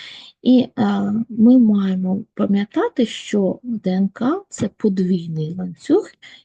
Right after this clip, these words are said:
і це необхідно врахувати. Отже, молекулярна маса Д Н К буде дорівнювати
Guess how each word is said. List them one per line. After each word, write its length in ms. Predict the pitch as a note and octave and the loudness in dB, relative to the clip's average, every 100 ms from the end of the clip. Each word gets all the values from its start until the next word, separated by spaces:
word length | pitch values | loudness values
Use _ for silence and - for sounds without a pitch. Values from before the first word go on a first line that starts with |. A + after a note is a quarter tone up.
| - | -14
і 60 | - | -8
це 160 | - | 0
необхідно 500 | D#4 F#3 - G3+ F#3+ | 2 2 -2 -6 -6
врахувати. 680 | E3+ D#3+ - F3+ F#3 - _ _ _ _ _ _ _ _ _ _ _ _ _ _ _ _ _ _ _ _ - | -6 -12 -14 -20 -20 -20 _ _ _ _ _ _ _ _ _ _ _ _ _ _ _ _ _ _ _ _ -4
Отже, 440 | G#3 G3 F#3 F#3 | 2 2 0 -4
молекулярна 880 | F#3 F#3+ F#3+ - G3+ G#3 F#3 F3+ F3+ | -2 -2 -4 -6 -2 0 -2 -6 -8
маса 580 | F#3 F#3+ F3+ E3 - G3+ | -4 -4 -4 -10 -14 -14
Д 160 | F3 F3+ | -8 -8
Н 240 | F3 F3 | -8 -12
К 380 | - F#3 G#3 F#4 _ _ _ _ _ _ _ _ _ _ _ _ _ _ _ _ _ _ _ _ _ _ _ _ _ _ _ _ | -12 -4 -4 -4 _ _ _ _ _ _ _ _ _ _ _ _ _ _ _ _ _ _ _ _ _ _ _ _ _ _ _ _
буде 280 | B3 A#3 F#3+ | -4 -2 -2
дорівнювати 920 | F3+ F3 F3 F3+ F3 F3 F3 - - | -6 -12 -10 -12 -12 -14 -18 -20 -20